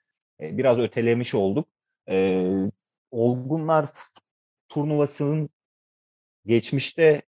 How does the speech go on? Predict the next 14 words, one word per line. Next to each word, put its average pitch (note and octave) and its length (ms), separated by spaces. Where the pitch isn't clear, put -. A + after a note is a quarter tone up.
e, G#2+ 520
Ticaret B2+ 520
Meslek C#3+ 340
Lisesi C3+ 340
sahasında C3+ 500
oynadığını, C3 500
oynandığını A#2+ 840
hepimiz D3 440
biliyoruz. C#3 460
Yani G#2 180
şehrin C3+ 400
tam D3 340
göbeğinde C3 540
oynanıyordu. A2+ 800